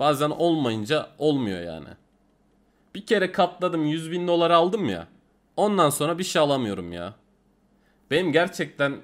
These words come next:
hesabımın şansını düşürdüklerine inanıyorum. Yoksa bu kadar olmaz ya. Bu kadar olmaz yani. İki bin iki yüz seksen sekiz. Daha iki bin iki yüz olmadı.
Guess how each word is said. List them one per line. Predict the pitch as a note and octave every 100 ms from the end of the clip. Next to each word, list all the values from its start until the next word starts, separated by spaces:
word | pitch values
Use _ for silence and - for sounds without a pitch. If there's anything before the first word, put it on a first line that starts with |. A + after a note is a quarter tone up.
| -
hesabımın | B2 - B2 A#2+ C3 C3 C3 -
şansını | - A2+ G#2+ - A#2 G#2+
düşürdüklerine | - G2 F#2 - F#2+ F#2 F2+
inanıyorum. | F2 E2 D#2 F2 - _ -
Yoksa | C#3+ D3+ F3 D3
bu | F#3
kadar | A3 D3 A#2
olmaz | G2+ F#2 F#2 E2
ya. | F2+ D3 - _ _ _ _ _ _
Bu | A3
kadar | G#3 E3 D3+
olmaz | D#3+ C#3 C#3 A#2+ F#2
yani. | F2 E2 E2 _ _ _ _ _ _ _ _ _ _ _ _ _ _ _ _ _ _ _ _ _ _ _ _ -
İki | C3 D3+
bin | D3+
iki | D3+ D3+
yüz | D3 -
seksen | D3 C#3+ C3+
sekiz. | B2 - C3 D#3
Daha | D3 C#3+
iki | C#3+ D#3
bin |
iki | D#3 D#3 E3
yüz | D#3
olmadı. | F3+ D#3 A#2 F3 -